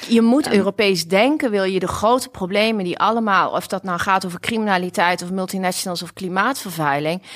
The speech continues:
Speaker 1: vanuit, als zelfs Duitsland het al niet lukt, wat zijn grootste economische macht is, de grootste politieke macht in de E U, waar staan wij dan nog? Dus dat, dat realisme,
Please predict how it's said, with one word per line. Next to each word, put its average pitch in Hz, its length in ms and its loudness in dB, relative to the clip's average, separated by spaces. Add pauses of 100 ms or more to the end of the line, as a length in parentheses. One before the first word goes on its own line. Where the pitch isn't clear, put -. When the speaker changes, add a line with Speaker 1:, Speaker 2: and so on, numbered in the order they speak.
(240)
Speaker 1:
vanuit, 220 600 2 (100)
als 196 180 0
zelfs 247 260 2
Duitsland 254 480 2
het 226 140 -4
al 190 140 0
niet 170 220 -4
lukt, 175 340 0
wat 170 140 -4
zijn - 140 -6
grootste 208 420 0
economische 170 560 -2
macht 165 340 0
is, 233 140 -2
de - 80 -10
grootste 196 360 -2
politieke 170 440 -6
macht 160 260 -4
in 143 120 -6
de 147 200 -6
E 156 160 -2
U, 214 200 -6 (280)
waar 190 160 2
staan 185 300 0
wij 175 200 2
dan 139 200 -4
nog? - 300 -18 (420)
Dus 165 160 -6
dat, 220 360 2
dat 214 200 0
realisme, 208 920 2